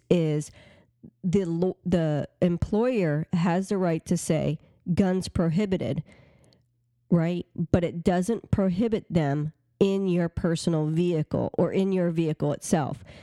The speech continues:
So it's only on their property as far as inside their workplace. In your tractor, it's illegal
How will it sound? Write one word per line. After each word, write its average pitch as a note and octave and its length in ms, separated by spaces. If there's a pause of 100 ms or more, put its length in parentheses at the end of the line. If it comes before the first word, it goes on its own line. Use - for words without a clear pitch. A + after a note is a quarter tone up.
(100)
So E3+ 360
it's - 220
only G#3 360
on F3 240
their F3 200
property D#3+ 760
as E3 180
far D#3 240
as D#3 180 (100)
inside E3+ 680
their E3+ 260
workplace. D#3 640 (100)
In F3 180
your D#3 140
tractor, A#3 680 (420)
it's F3+ 200
illegal F3 600